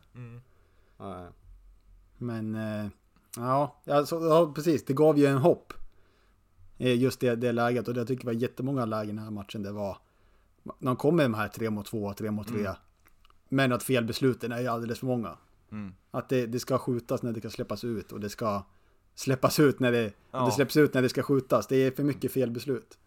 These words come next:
Speaker 1: Mm.
Speaker 3: Och för mycket förhastade beslut, tycker jag, just i sista, vad blir det? Sista femtedelen nästan.
Speaker 1: Ja.
Speaker 3: Inte ens. För sista, sista tredjedelen i stort tycker jag de gör mycket bra. De kommer ju runt på kanterna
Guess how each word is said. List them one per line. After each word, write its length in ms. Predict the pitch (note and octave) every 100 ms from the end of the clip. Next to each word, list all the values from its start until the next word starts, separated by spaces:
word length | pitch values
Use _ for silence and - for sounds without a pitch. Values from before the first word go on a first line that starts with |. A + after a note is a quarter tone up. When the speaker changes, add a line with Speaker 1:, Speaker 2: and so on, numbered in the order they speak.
| -
Speaker 1:
Mm. 240 | A2 G2 G2+
Speaker 3:
Och 160 | B2+ A#2+
för 100 | B2+
mycket 420 | A#2+ - A2+ G2
förhastade 520 | G#2+ C3+ C3+ - G2
beslut, 300 | F#2 - F#2
tycker 240 | G#2 G2 G2+
jag, 120 | A2+
just 200 | G#2 - _ _
i 100 | A#2+
sista, 560 | B2 A2 - G#2+ G2+ F#2 _ _ _ _ _
vad 120 | -
blir 200 | G#2+ A#2+
det? 60 | F2+
Sista 260 | - G2+ A#2+
femtedelen 640 | C3 A2+ A2 C3 D3+ G2+
nästan. 280 | E2+ - F#2+ -
Speaker 1:
Ja. 180 | G#2 G2+
Speaker 3:
Inte 160 | A2 A2
ens. 260 | G#2 - _ _ _ _ _ _
För 60 | -
sista, 500 | B2+ B2+ - A#2+ G#2+ - _ _ _ _ _ _ _ _ _
sista 200 | C3+ C3
tredjedelen 520 | C3+ C3+ B2+ C#3+ B2+
i 60 | A#2+
stort 320 | - G3 -
tycker 180 | A#2 A2+
jag 100 | A2
de 80 | A2
gör 180 | A2+ G#2+
mycket 340 | G#2 - A2
bra. 180 | B2 G2+
De 80 | -
kommer 200 | A#2 A#2
ju 60 | A#2
runt 280 | C3 A#2
på 60 | -
kanterna 560 | B2+ A#2+ A#2 B2+ B2